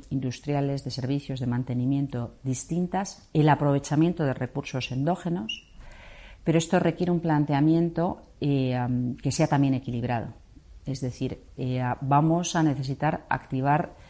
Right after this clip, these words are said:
autoconsumo, pequeñas instalaciones, integración en los edificios, máxima eficiencia, aprovechamiento en unos casos de biomasa, en otros de geotermia,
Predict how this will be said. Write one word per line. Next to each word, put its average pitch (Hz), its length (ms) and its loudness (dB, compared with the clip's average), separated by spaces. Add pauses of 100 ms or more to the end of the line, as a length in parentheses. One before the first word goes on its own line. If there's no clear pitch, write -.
(360)
autoconsumo, 143 840 0 (160)
pequeñas 131 420 -2
instalaciones, 156 800 -2 (520)
integración 139 600 2
en 135 100 4
los 131 200 -2
edificios, 147 920 -4
máxima 143 460 0
eficiencia, 160 680 -4 (160)
aprovechamiento 131 680 0
en 131 60 4
unos 131 140 0
casos 139 240 -4
de 127 100 -2
biomasa, 127 480 0
en 131 60 -2
otros 123 200 -4
de 120 80 -4
geotermia, 147 560 0